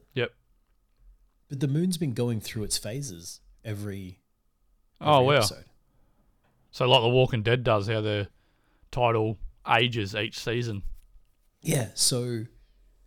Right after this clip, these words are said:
Speaker 2: but that's reflective of Khonshu's powers.
Speaker 1: Yeah.
Speaker 2: Because it's the waning crescent moon, like, the last moon, which we've just gotten now,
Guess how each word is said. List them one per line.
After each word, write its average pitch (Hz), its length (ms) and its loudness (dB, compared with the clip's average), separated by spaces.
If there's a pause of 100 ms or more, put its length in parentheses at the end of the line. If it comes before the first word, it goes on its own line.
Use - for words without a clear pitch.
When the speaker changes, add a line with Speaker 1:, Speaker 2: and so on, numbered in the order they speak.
(280)
Speaker 2:
but 101 180 -10
that's 127 320 -6
reflective 104 640 -10
of 92 480 -14
Khonshu's 95 460 -10
powers. - 540 -6
Speaker 1:
Yeah. 117 160 -8 (1160)
Speaker 2:
Because 110 280 -4
it's 101 200 -8
the 107 100 -6
waning 101 540 -8
crescent 98 420 -14
moon, 87 120 -20 (100)
like, - 220 -20
the 98 120 -18
last 90 480 -6
moon, - 300 -18 (640)
which 107 160 -12
we've 92 180 -12
just 104 240 -4
gotten 90 300 -10
now, 92 320 -14